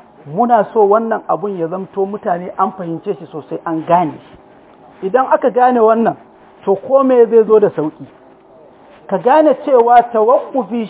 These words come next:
shine Annabi sallallahu alaihi wa sallam yayi kaza, saboda haka shi yasa nayi. Annabi sallallahu alaihi wa sallam ya ce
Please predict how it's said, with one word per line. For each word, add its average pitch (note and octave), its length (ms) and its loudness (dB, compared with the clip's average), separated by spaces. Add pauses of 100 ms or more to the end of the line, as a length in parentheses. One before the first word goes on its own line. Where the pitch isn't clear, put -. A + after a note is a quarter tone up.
shine A#3+ 360 -2 (480)
Annabi C#4 440 -2
sallallahu B3+ 600 2
alaihi B3 320 4
wa G#3+ 200 2
sallam A#3 420 0
yayi A#3 300 4
kaza, E3 420 0 (680)
saboda D4 400 0
haka C#4+ 360 -2
shi B3+ 120 -8
yasa B3+ 380 0
nayi. E3+ 260 -4 (2000)
Annabi C4+ 380 0
sallallahu C4 560 0
alaihi C4+ 300 0
wa B3+ 100 2
sallam C4 380 -2
ya C4 180 2
ce C#4+ 160 -2